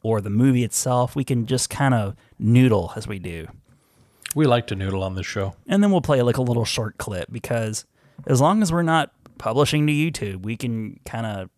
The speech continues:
Speaker 1: tiptoe <laughs> around that kinda thing a little
Speaker 2: Yeah,
Speaker 1: bit.
Speaker 2: we could do that.
Speaker 1: Well, no, nobody's catching us. Nobody's
Speaker 2: No.
Speaker 1: catching us on our audio podcast.
Speaker 2: They'll never catch us.
Speaker 1: Nobody's watching us.
Speaker 2: Yeah,
Speaker 1: All
Speaker 2: this
Speaker 1: right, so
Speaker 2: isn't
Speaker 1: who,
Speaker 2: Baskin Robbins.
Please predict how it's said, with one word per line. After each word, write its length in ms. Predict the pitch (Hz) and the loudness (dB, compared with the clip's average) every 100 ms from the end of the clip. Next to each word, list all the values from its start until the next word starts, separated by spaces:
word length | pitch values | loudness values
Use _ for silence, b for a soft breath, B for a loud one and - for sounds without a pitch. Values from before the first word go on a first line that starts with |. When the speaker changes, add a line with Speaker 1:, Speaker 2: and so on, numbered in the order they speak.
| _ | _
Speaker 1:
tiptoe 500 | - - - 120 107 | -8 -6 -4 -2 -2
<laughs> 0 | |
around 440 | 104 117 - - | 0 0 0 -2
that 240 | 113 - - | -4 -4 -6
kinda 260 | - 196 | -2 -2
thing 340 | - - 151 123 | -4 -2 0 2
a 60 | |
little 160 | 139 - 160 | 2 2 2
Speaker 2:
Yeah, 60 | |
Speaker 1:
bit. 360 | 160 139 - - - 151 | 2 0 -4 -14 -12 -6
Speaker 2:
we 100 | 170 | -4
could 140 | 190 143 | -2 -2
do 120 | 98 | -2
that. 320 | 90 98 120 B B | -2 -8 -10 B B
Speaker 1:
Well, 100 | 160 | 0
no, 180 | 175 180 | 2 2
nobody's 440 | 151 190 185 170 - | 2 2 2 0 0
catching 360 | 151 135 127 | 0 0 0
us. 320 | 113 110 - - _ _ _ _ | -2 -2 -6 -8 _ _ _ _
Nobody's 300 | - 151 208 | 2 4 6
Speaker 2:
No. 60 | 147 | 4
Speaker 1:
catching 240 | 127 113 113 | 2 0 -2
us 120 | - | -2
on 140 | 113 | -2
our 120 | 110 110 | -4 -4
audio 360 | 107 107 101 | -4 -4 -6
podcast. 600 | 101 107 101 98 101 98 | -4 -6 -6 -6 -6 -4
Speaker 2:
They'll 260 | 95 101 101 | -4 -2 -2
never 380 | 95 101 90 80 | 0 0 0 -4
catch 340 | - 85 - | -6 -6 -6
us. 320 | 85 - - | -6 -6 -6
Speaker 1:
Nobody's 480 | 98 92 98 101 - | -8 -8 -8 -6 -8
watching 420 | 85 80 - 80 | -8 -8 -8 -10
us. 380 | 78 - - - _ B B B B _ _ _ _ _ _ _ - | -6 -4 -4 -4 _ B B B B _ _ _ _ _ _ _ -6
Speaker 2:
Yeah, 80 | 104 | 0
Speaker 1:
All 100 | 180 | 2
Speaker 2:
this 0 | |
Speaker 1:
right, 80 | 226 | 2
so 60 | 160 | 4
Speaker 2:
isn't 120 | 143 | 4
Speaker 1:
who, 40 | 233 | 6
Speaker 2:
Baskin 380 | 107 98 107 | 4 2 -2
Robbins. 420 | 98 95 98 87 | -2 -2 -4 -8